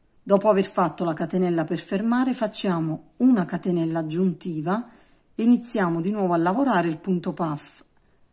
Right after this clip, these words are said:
Allunghiamo l'asola in questo modo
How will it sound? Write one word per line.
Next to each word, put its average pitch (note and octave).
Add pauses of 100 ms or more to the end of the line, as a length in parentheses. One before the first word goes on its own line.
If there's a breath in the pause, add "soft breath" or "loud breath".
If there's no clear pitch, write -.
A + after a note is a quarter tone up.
(120)
Allunghiamo E3+
l'asola F3 (320)
in F3
questo F3+
modo E3+